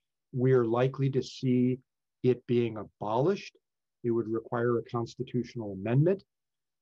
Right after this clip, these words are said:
There, um, there's a couple of workaround, um, things to the Electoral College. One is that, uh, there's something called the National, uh, Interstate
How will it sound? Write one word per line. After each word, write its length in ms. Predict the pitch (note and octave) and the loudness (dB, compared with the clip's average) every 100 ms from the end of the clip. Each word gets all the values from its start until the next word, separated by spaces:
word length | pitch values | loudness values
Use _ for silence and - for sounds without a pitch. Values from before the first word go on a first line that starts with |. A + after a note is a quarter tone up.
| - - _ - | -20 -20 _ -2
There, 460 | B2+ B2 B2 - - A#2+ | 2 4 4 2 -4 -2
um, 320 | A2+ A2+ A2 - _ - | -2 -2 -6 -12 _ -2
there's 200 | C#3 C3+ | 2 2
a 40 | D3 | 2
couple 360 | - F3 F3 | -2 0 2
of 100 | D#3 | 0
workaround, 1080 | A#2 B2 C#3+ D3 C#3+ C#3 C3+ D3 D#3 D#3+ C#3+ - _ - | 2 2 2 0 0 2 2 2 0 -4 -8 -10 _ -12
um, 480 | A#2+ A#2+ A2+ A2+ C3+ - _ - - | -6 -6 -6 -8 -12 -16 _ -20 -4
things 280 | D3 D3 C#3 | -2 0 -2
to 100 | C#3 | 0
the 80 | C3 | 0
Electoral 380 | B2+ B2+ - A#2+ | 2 0 -4 -6
College. 440 | - D3 D3 D3 C3+ | -4 -4 -2 -4 -4
One 320 | A2+ C3 C#3 | -2 0 2
is 280 | C3+ B2+ - | 2 2 0
that, 180 | A#2+ A2 - _ _ _ _ _ _ _ _ G#2+ | -6 -6 -10 _ _ _ _ _ _ _ _ -14
uh, 240 | G2+ C3 C#3+ - - F4+ F4+ F4+ F4+ - A#3+ - | -12 -12 -16 -20 -20 -20 -20 -18 -20 -18 -6 4
there's 180 | B2 B2 | 6 6
something 260 | C#3 B2+ | 4 4
called 280 | B2+ C3 A#2+ | 4 4 4
the 100 | A#2 | 2
National, 800 | G#2+ B2 C3+ C3+ D3+ C3+ C3 C#3 - _ _ A2 | 0 2 2 2 4 6 6 4 -4 _ _ -8
uh, 300 | G#2 G#2 - - | -6 -8 -10 -6
Interstate 640 | C#3 D3+ C#3+ - - C3 | 2 2 2 -2 0 0